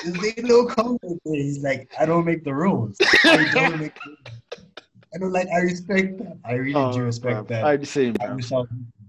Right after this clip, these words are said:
Speaker 1: I love those niggas. I love
Speaker 2: Uh-huh.
Speaker 1: niggas like that, dog.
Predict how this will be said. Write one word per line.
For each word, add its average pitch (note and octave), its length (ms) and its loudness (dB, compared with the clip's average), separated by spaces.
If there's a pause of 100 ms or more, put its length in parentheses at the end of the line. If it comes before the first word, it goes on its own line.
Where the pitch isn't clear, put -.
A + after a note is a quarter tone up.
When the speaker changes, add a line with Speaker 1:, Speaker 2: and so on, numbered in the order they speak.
(400)
Speaker 1:
I - 20 -8
love A#2+ 240 -4
those A#2 200 -6
niggas. G2+ 460 -12 (160)
I A2 120 -14
love A#2 140 -4
Speaker 2:
Uh-huh. A2+ 80 -4
Speaker 1:
niggas G#2 200 -10
like G2 160 -16
that, F#2 240 -20
dog. - 180 -20